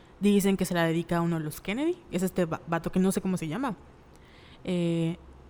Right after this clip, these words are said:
y ya, como que mucha gente la criticó de que es, representaba como esta feminidad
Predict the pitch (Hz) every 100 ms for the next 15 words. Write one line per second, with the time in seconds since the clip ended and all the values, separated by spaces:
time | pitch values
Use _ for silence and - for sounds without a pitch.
0 | - 226 202 202 190 190 196 190 220 269
1 | 269 240 180 - 190 185 185 180 - -
2 | 190 196 196 196 208 233 202 196 214 -
3 | 185 170 160 160 226